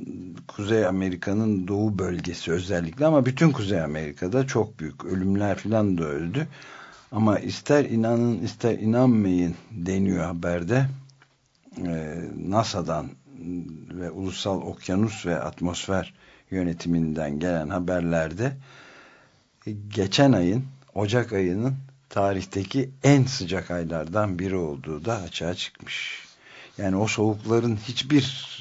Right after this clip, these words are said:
e, şeyi yok. Yani bin sekiz yüz seksenden beri yapılmış olan, e, başlatılmış olan araştırmayı, kayıtlardan üçüncü en sıcak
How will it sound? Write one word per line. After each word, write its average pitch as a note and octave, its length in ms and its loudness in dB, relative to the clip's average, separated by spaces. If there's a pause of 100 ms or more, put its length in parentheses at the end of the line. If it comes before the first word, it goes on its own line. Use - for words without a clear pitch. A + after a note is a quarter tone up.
(100)
e, A1 300 -6
şeyi F2 260 -2
yok. C#2 340 -2
Yani D#2 320 -4
bin A2 100 4
sekiz A2 340 0
yüz C3+ 140 -2
seksenden G#2+ 840 8
beri E2+ 300 2 (640)
yapılmış G2+ 640 2
olan, F2 360 0 (220)
e, D#2+ 480 -4
başlatılmış F2 720 -2
olan D#2+ 400 -2
araştırmayı, F2 960 -2
kayıtlardan F#2+ 880 2 (720)
üçüncü C3 600 8
en B2+ 300 6
sıcak G#2+ 640 2